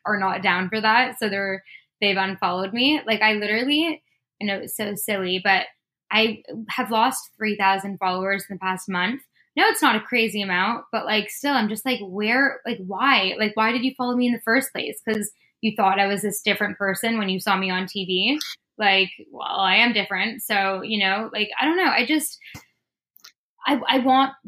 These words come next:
like, really true and, like, committed, um, and just, like, people that are on my same wavelength. And I want girls, and I have forty percent guys following me. I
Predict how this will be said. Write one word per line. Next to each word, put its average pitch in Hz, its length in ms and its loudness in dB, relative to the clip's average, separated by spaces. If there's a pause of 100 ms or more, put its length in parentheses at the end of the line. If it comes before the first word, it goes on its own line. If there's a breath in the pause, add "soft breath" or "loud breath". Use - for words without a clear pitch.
like, 269 200 2 (100)
really 233 360 0
true 233 760 0
and, 226 240 2
like, 202 360 0
committed, 208 920 2 (280)
um, 196 540 2 (520)
and 233 120 0
just, 220 360 0 (260)
like, 208 220 0 (360)
people 262 220 2
that 247 100 4
are 214 160 2
on 214 100 2
my 214 140 2
same 202 420 -4
wavelength. 185 560 -4 (300)
And 202 400 2 (120)
I 214 80 -2
want 220 320 0
girls, 196 480 0
and 208 100 0
I 208 120 4
have 214 100 -2
forty 240 340 0
percent 220 460 -4
guys 185 420 -2
following 190 380 -4
me. - 100 -6
I - 140 -4